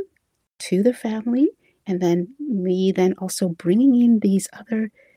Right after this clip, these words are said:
aspects about them and their own unique story. So it wasn't about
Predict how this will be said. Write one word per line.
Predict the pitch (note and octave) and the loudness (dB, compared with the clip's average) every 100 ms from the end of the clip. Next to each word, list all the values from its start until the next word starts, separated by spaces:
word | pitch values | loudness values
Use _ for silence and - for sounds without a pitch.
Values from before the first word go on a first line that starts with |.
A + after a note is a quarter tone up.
| _ - | _ -4
aspects | G3 B3 - F3 E3+ - | -2 -4 -4 -4 -6 -6
about | F3 E3+ E3+ D#3+ - - _ _ _ _ _ _ _ _ _ _ - | -6 -4 -4 -4 -6 -18 _ _ _ _ _ _ _ _ _ _ -8
them | F3 F3 E3+ G3+ B3+ - | -2 0 2 4 2 0
and | F3 E3 | -4 0
their | F3 E3+ - - | 2 0 -2 0
own | F3+ G3+ G#3 | 2 6 6
unique | F#3+ F3+ E3+ - | 4 2 0 -2
story. | - E3+ E3+ E3 - - _ _ _ _ _ _ _ _ _ _ _ _ _ _ - - - | -6 -4 -2 -4 -8 -12 _ _ _ _ _ _ _ _ _ _ _ _ _ _ -20 -20 -10
So | - G3 F#3+ | -2 2 2
it | |
wasn't | - F#3+ A3+ - B3+ - _ _ _ _ - | 2 0 0 4 2 2 _ _ _ _ -10
about | F#3 F3+ F3 E3 - | -8 -6 -6 -6 -6